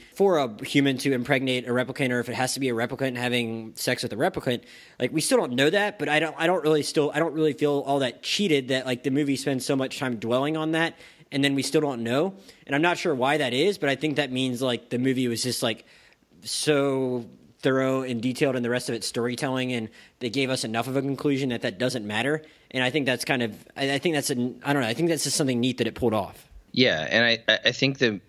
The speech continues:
Speaker 2: the movie has so many subtleties, and there are times when if the director doesn't really tell the audience what's going on or what each character's, like, thinking, where you can,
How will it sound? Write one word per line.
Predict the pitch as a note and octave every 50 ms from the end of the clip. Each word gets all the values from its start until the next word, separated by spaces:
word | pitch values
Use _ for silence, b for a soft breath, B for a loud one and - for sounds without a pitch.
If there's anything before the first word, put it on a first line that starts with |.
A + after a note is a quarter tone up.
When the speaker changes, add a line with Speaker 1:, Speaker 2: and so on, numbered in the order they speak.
| _ _ _
Speaker 2:
the | G2+ G#2+
movie | A2+ A#2+ C3 C3+ C#3+ C#3
has | C3 A#2 G#2+ G#2 -
so | - - A2+ G#2+
many | A2 A#2 A2+ A2+ G2+
subtleties, | - - - F#2 F#2+ G2 G2 - - B2 A#2+ A#2+ A#2+ A#2 - - -
and | - G2+ G2 F#2+ F#2 F#2
there | F#2+ G2+ G#2+ G#2+ G#2
are | G2+
times | - - - G2+ G2+ G#2 G#2 G#2 G2 -
when | G2 F#2+ F#2+ F2+ F2 F2 F2 F2 - b b b b b b b b b b b b
if | - G#2+ - - -
the | - G2+ F#2+ F#2+ F#2+ F#2+ F#2 F2+ -
director | - G#2+ G2 F#2 F2 F2 - _ - G2 F#2+ F#2 F#2 F2+ F2+ F2 E2+
doesn't | E2 _ F2 E2+ F2 E2+ F#2+ G2 F2+ - _ _ _ _ _ _ _ _ _ _
really | F#2 G2 G#2 G#2+ G#2 G2+ G2+ F#2 F2 F2
tell | - - - - E2+ E2+ G2
the | G2 G2 F#2
audience | D#2+ E2 E2+ F#2 F#2 F#2 F2+ -
what's | F#2+ F2+ - -
going | - G2 F#2 F2 E2
on | E2 F2+ F#2+ G2
or | F#2 F2
what | F2 F2 E2+
each | F2 E2+ - -
character's, | - - E2+ E2+ - - F#2+ - -
like, | - D#2 D2+ -
thinking, | - - F2 F2 - G#2+ G#2 G2+
where | F#2 F2 F2
you | F2 F2 E2+
can, | - F#2 F2 E2 D#2+ D#2